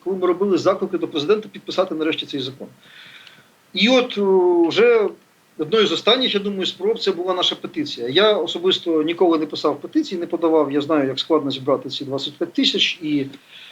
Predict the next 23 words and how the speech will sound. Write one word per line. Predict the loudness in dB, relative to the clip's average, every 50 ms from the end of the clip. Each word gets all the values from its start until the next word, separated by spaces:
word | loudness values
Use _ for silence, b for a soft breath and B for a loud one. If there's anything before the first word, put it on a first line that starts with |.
| B B _ _ 0
е, | 2 4 6 6 6 4
мене | 4 4 4 4 4 4
відмовляли | 2 2 0 0 2 2 4 4 4 2
люди, | 0 -2 -6 -6
кажуть, | -6 -6 -6 -8 -8 -10
що | -10 -10
презид-, | -10 -8 -6 -6 -6 -6 -8
ну, | -8 -10 -10 -10 -10
все | -8 -4 -4
одно | -2 -2 -2 -4
це | -2 -4 -6
відписку | -6 -4 -2 2 2 2 2 0
напишуть | -4 -4 -4 -8 -10 -10 -14 -18
тобі. | -20 -20 -20 -20 B B B B B B B B B B B B B B B _ _ _ -2
Але, | 0 2 4 6 6 6 6 6 6 4 4 2 2 0
е, | 2 2 4 4 4 4 2 2 2 0 2
я | 0 0
подав | 0 2 2 2 2 2
шістнадцятого | -2 -4 -4 -6 -6 -4 -4 -6 -4
травня | 0 0 -2 -2 -2 -6
петицію, | -10 -8 -4 -2 -2 -2 -2 -6 -10 -10 -10 -10
дійсно, | -8 -6 -6 -6 -8 -10
цю, | -12 -10 -8 -8 -10